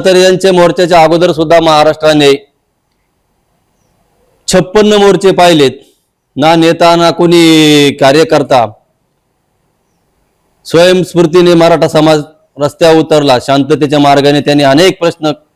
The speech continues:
लाखोच्या संख्येचे मोर्चाच्या प्र-, उपस्थित राहून प्रश्न मांडले, परंतु कुठेही थोडाही गालबोट लागलं नाही किंवा कोणी कोणाच्या संदर्भात द्वेष तयार केला नाही.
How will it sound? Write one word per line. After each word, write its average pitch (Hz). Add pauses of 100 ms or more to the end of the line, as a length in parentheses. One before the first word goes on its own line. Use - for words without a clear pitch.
(160)
लाखोच्या 170
संख्येचे 156
मोर्चाच्या 147
प्र-, 135
उपस्थित 135
राहून 139
प्रश्न 143
मांडले, 135 (1200)
परंतु 170 (1900)
कुठेही 208
थोडाही 185 (600)
गालबोट 160
लागलं 160
नाही 120 (220)
किंवा 151
कोणी 170
कोणाच्या 156 (320)
संदर्भात 139
द्वेष 135
तयार 147
केला 135
नाही. 123